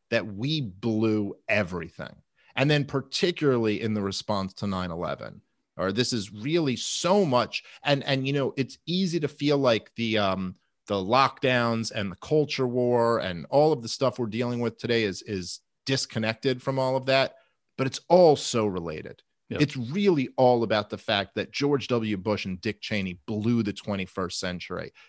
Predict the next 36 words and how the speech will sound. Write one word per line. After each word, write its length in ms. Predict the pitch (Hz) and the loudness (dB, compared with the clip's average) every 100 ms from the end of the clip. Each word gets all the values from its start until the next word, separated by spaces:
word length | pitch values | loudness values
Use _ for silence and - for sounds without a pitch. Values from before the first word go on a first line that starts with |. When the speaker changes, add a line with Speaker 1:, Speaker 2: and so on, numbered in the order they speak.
| _ | _
Speaker 1:
And 120 | 110 | 0
I 80 | 101 | 0
think 220 | 104 123 | 0 0
that 140 | 110 107 | -2 0
this 180 | 117 | -2
book 340 | - 113 104 - | 0 2 2 0
is 180 | 107 92 | -6 -2
the 80 | 107 | -2
most 340 | 101 - 101 | -2 -4 -2
devastating 640 | 131 139 135 - 120 101 | 2 2 2 -2 -4 -4
case, 420 | 95 98 92 - - _ _ _ | -8 -12 -10 -12 -12 _ _ _
um, 340 | 123 107 92 85 | 2 4 2 -4
for 340 | - - 101 90 | -4 2 4 2
that. 280 | 85 - - _ _ | -2 -8 -16 _ _
So 280 | - 113 101 | -2 0 2
I 160 | 110 123 | 4 2
just, 200 | 107 104 | -2 0
I, 260 | 131 123 - | 0 2 2
I 140 | 143 | 0
can't 420 | - - 156 151 | 0 -4 -2 0
recommend 400 | 135 127 127 123 | 0 0 -2 -2
it 120 | 120 - | -2 -2
highly 340 | 127 120 117 | -2 0 -2
enough. 280 | 107 110 107 | 0 0 -2
And 80 | 104 | -4
what's 180 | 101 | -4
so 220 | - 147 156 | 0 4 4
amazing 440 | 127 135 117 113 | 2 0 -2 -4
about 260 | 104 104 101 | -2 0 -2
it 100 | - | -6
to 100 | 110 | -4
me 360 | 120 120 92 - _ _ | -2 -2 -4 -10 _ _
is 120 | 113 | -6
that 140 | 110 120 | 0 0
it's 140 | 113 | 0
like, 200 | 117 104 | 0 -2